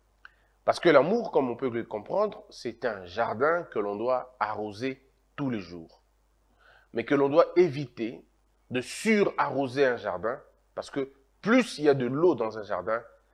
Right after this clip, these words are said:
les fleurs et les herbes ne poussent pas. Moins il y a de l'eau dans un jardin,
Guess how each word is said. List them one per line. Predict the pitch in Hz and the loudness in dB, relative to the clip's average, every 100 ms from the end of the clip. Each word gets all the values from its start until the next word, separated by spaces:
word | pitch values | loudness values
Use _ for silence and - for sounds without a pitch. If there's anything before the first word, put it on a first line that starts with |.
| _ _ | _ _
les | - 95 | -12 -12
fleurs | - 113 110 113 107 - _ _ | -8 -2 0 0 -6 -14 _ _
et | 98 | -12
les | 92 90 | -10 -4
herbes | 107 98 90 - _ _ | -4 -2 -8 -16 _ _
ne | 92 | -20
poussent | - 95 - - | -18 -20 -18 -16
pas. | - - _ _ _ _ _ _ _ _ | -16 -18 _ _ _ _ _ _ _ _
Moins | 127 156 175 214 247 233 | -4 2 8 10 8 6
il | 151 | 4
y | 151 | 6
a | 123 | 6
de | 123 | 4
l'eau | 131 143 123 - | 0 0 -2 -4
dans | 104 107 107 | -10 -8 -10
un | |
jardin, | 98 95 98 131 | -6 -6 -4 -6